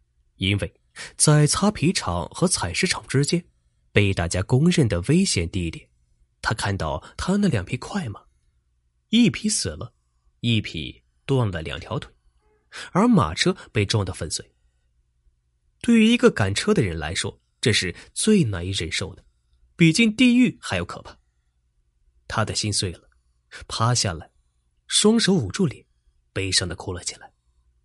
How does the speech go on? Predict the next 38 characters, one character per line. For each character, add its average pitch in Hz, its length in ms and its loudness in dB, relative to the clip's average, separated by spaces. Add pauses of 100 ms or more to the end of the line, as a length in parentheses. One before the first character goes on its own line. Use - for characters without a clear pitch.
(920)
正 254 160 2
在 240 80 2
乔 185 280 0
治 208 100 2
哭 - 180 -4
得 202 80 4
伤 185 220 0
心 226 180 0
时， 104 360 -2 (160)
有 101 180 2
人 113 180 0
抓 175 240 -2
住 160 140 -4
了 92 100 -2
他 - 140 -8
的 135 100 -4
肩 160 220 -2
头 135 160 -4
摇 87 160 -6
晃， - 220 -14 (640)
一 226 160 6
个 247 160 4
熟 143 260 0
悉 233 140 -2
的 165 100 4
声 101 200 -4
音 - 140 -4 (180)
对 90 120 -2
他 - 100 -10
说 - 300 -10 (960)
：“乔 - 240 -2
治， 123 240 -2 (720)
你 165 120 0
怎 110 180 -4
么 - 120 -12
了， 160 100 -2
乔 - 220 -2
治？” - 320 -6